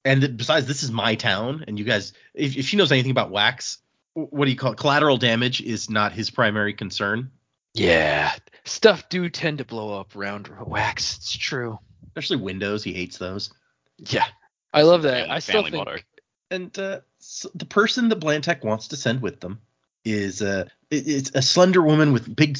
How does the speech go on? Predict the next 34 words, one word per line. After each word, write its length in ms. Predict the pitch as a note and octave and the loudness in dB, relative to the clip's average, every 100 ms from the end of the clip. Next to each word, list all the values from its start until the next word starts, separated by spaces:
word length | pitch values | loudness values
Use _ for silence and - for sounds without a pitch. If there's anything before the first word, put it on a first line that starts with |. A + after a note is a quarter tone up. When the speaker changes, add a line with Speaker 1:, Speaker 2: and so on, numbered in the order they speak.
| - | -10
Speaker 1:
spectacles 680 | - - D#3+ - C#3+ C#3 C3 | -12 2 2 2 0 2 2
carrying, 440 | - D3 C#3 C#3 B2+ | 2 4 4 4 4
like, 320 | A#2+ B2+ - _ _ | 2 0 -4 _ _
th-, 120 | - C#3 B2 A2+ A2 | -12 -10 -10 -12 -6
three 260 | C3+ C#3+ | 2 2
giant 400 | C3 B2+ B2 A#2 | 4 2 2 0
books 320 | - A#2+ A#2+ - | -2 -2 -2 -12
at 60 | |
the 80 | - | -8
same 260 | - A#2 A#2 | -2 -2 0
time. 440 | A#2+ A#2 A#2+ B2 - _ _ | 0 0 -2 -6 -14 _ _
And 120 | D#3 | 4
it 100 | C#3+ | 6
is 160 | D3+ - | 6 4
also 300 | C3+ D3+ D3+ | 2 4 4
Speaker 2:
Mm-hmm. 80 | C#3+ | 4
Speaker 1:
Moonlight. 580 | A3 D#3+ F#2+ G2+ - - _ _ _ _ _ | 2 2 -2 -6 -12 -16 _ _ _ _ _
Speaker 2:
Yeah. 220 | - G#2+ F#2 | 0 0 2
This 200 | - E3+ | 2 2
very 340 | - G3 G3+ G3 | 6 8 8 6
description 560 | D#3+ - D3+ C#3 - | 2 0 -4 -4 -10
is, 200 | B2 A#2 | -10 -8
like, 240 | A#2+ A2+ - - | -6 -6 -10 -8
anime 520 | B2+ A#2+ A#2+ A#2 A2+ | -8 -6 -6 -6 -6
character 540 | - B2+ A#2 G#2+ A2+ | -8 -6 -6 -8 -12
written 240 | G#2+ G#2+ A2+ | -12 -12 -12
all 200 | A#2 A2 | -14 -12
over 180 | A#2 | -12
it. 60 | - | -4
Speaker 1:
It 100 | C#3 | -4
totally, 300 | C3+ A#2 G#2 | 2 2 2
yeah, 100 | G#2+ | -2
you're 180 | G2 F#2+ | -2 -2
right. 240 | F#2 F#2+ | -4 -6